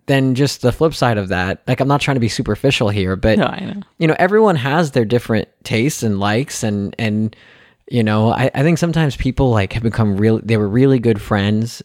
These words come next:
Speaker 1: and then they try maybe dating or something, but they've never found each other attractive.
Speaker 2: Mm.
Speaker 1: A, a relationship, you need a little bit of
Speaker 2: Yeah.
Speaker 1: that attraction.
Speaker 2: Yeah.
Speaker 1: It, there is a physical attraction
Speaker 2: Yeah.
Speaker 1: that you will find someone that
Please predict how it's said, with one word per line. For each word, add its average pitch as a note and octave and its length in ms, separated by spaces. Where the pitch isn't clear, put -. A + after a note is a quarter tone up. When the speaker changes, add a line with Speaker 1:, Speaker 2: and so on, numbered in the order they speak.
Speaker 1:
and G#2+ 140
then G#2+ 80
they G#2 140
try G#2+ 500
maybe G2+ 240
dating G2 320
or A2 40
something, A2 360
but G2+ 140
they've G#2 260
never G#2 300
found G2+ 260
each G#2+ 160
other G2+ 240
attractive. A2 640
Speaker 2:
Mm. C3+ 380
Speaker 1:
A, - 200
a C#3+ 80
relationship, D3+ 680
you C3+ 140
need C3 400
a A2+ 100
little B2 320
bit A2 380
of G#2+ 260
Speaker 2:
Yeah. A3 140
Speaker 1:
that G#2 220
attraction. G2+ 640
Speaker 2:
Yeah. - 260
Speaker 1:
It, G2+ 80
there A#2+ 140
is C3 180
a B2+ 80
physical A2+ 460
attraction - 640
Speaker 2:
Yeah. B3 220
Speaker 1:
that - 160
you A2+ 100
will A#2 180
find B2 480
someone G#2+ 440
that G2+ 260